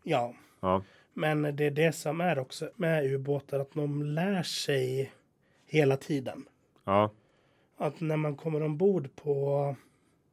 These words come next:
Speaker 1: en amerikansk ubåt så får man oftast en,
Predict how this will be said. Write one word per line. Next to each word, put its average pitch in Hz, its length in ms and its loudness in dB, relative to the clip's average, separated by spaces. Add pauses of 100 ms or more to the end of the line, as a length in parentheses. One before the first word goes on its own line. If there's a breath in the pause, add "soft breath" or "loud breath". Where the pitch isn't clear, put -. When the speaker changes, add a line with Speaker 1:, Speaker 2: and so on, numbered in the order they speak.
(880 soft breath)
Speaker 1:
en 143 420 -4
amerikansk 156 680 -2
ubåt 143 520 -2
så - 160 -8 (180)
får 147 320 -6
man 139 280 -4
oftast - 680 -6
en, 135 520 -2